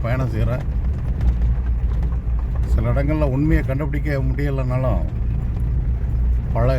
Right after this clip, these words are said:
இடங்களில் உள்ளது உள்ளபடியான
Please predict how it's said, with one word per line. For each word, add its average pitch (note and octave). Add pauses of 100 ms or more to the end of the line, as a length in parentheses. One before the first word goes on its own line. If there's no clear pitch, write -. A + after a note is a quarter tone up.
இடங்களில் C3+ (2750)
உள்ளது D3
உள்ளபடியான B2+